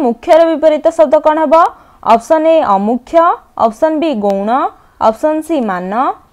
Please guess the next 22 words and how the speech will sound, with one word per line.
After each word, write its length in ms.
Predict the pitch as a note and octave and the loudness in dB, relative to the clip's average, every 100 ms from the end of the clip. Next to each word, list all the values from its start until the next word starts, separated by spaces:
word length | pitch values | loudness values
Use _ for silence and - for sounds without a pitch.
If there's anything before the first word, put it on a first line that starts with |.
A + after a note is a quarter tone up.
| - G#3 | -4 -4
ଅପସନ୍ 320 | - B3+ B3+ | -2 -4 -2
ଡି 80 | D4 | -2
ମଧୁର। 300 | E4 D#4+ E4 A3 F3+ G3+ | 0 0 2 0 0 -8
ମୁଖ୍ୟର 380 | G#3+ - E4+ D#4+ D#4 | -10 -2 2 2 0
ବିପରୀତ 340 | A#3 F3+ G#3+ G#3+ | -2 -4 -4 -6
ଶବ୍ଦ 160 | A#3 G#3 C4 | -4 -4 -2
ହେଉଛି 340 | C4 C4 D4+ G#4 - _ _ | -4 -4 -6 -6 -8 _ _
ଅପସନ୍ 320 | - G#3+ A#3+ B3 | -4 -2 -2 -2
ବି 100 | C4+ F#4+ | -2 -2
ହଉଛି 300 | E4 A#3 A#3+ | -2 -4 -2
ଏହାର 160 | A3 G3+ | -2 0
କରେକ୍ଟ 300 | G3 G3 A3+ | 0 -2 -2
ଆନ୍ସର। 440 | A#3 B3 D#4+ F4 F#4+ | -4 -2 2 2 0
ମୁଖ୍ୟର 460 | B3 G#3+ G#3 - B3+ C4 | -8 -8 -6 -2 0 0
ହଉଛି 260 | A#3+ G#3 | -4 -6
ଗୌଣ। 300 | C#4 F4+ F4+ C4+ E3 _ _ - _ - | 0 2 2 0 -4 _ _ -20 _ 0
ତାହେଲେ 400 | B3+ C4+ C4+ C#4+ - _ B3 | 2 4 4 4 2 _ 0
ଅମୁଖ୍ୟର 440 | A#3+ C4+ C#4 D#4+ D#4 | 2 0 0 0 2
ସେମିତି 260 | D#4+ C#4+ | 0 -2
କିଛି 220 | D4+ D4+ D#4 | -6 -4 -2
ନାହିଁ। 300 | C#4+ D#4 E4+ A#4+ _ _ _ | -2 -2 -6 -8 _ _ _
ମାନର 420 | A#3 A3 A#3 C4+ | 0 2 2 4